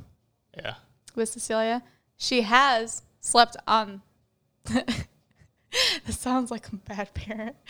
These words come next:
Speaker 2: She slept on the floor on her own.
Speaker 1: Well, she's got a, like, a bed on the floor.
Speaker 2: Yeah,
Speaker 1: So
Speaker 2: the
Speaker 1: it's not
Speaker 2: pillow thing.
Speaker 1: Yeah, it's 'cause that was, like, her lounge area, quote unquote, and it wasn't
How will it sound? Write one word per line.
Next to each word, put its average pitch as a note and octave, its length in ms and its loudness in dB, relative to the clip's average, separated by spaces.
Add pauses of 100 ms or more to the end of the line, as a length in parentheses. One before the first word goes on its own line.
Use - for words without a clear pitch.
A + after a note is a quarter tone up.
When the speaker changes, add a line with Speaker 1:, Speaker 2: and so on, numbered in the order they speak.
(200)
Speaker 2:
She C#4+ 160 0
slept D#4 280 8
on C4+ 80 2
the A3+ 80 0
floor B3+ 380 -2
on G#3 260 -2
her A#3 240 -6
own. B3 460 -2
Speaker 1:
Well, D#3+ 220 -4
she's G#3 260 -4
got A3 180 -4
a, C#3+ 340 0
like, A#2 240 -6
a G#2+ 140 -6
bed G2+ 300 -6
on F#2+ 160 -12
the F2+ 80 -14
floor. - 460 -14
Speaker 2:
Yeah, A#3 280 0
Speaker 1:
So A3+ 60 -2
Speaker 2:
the A#3 40 -2
Speaker 1:
it's A3+ 80 -4
not A3 100 0
Speaker 2:
pillow G#3+ 240 0
thing. G3+ 340 -8
Speaker 1:
Yeah, - 80 -10 (220)
it's C3 220 -10 (320)
'cause B2+ 180 -6
that D3 220 0
was, D3+ 520 -2 (640)
like, A#2+ 240 2
her A2+ 180 -2
lounge A2 500 -4
area, C3+ 440 0
quote D3+ 260 -4
unquote, D3 440 -4
and A2+ 80 -8
it A2+ 80 -6
wasn't A2+ 440 -6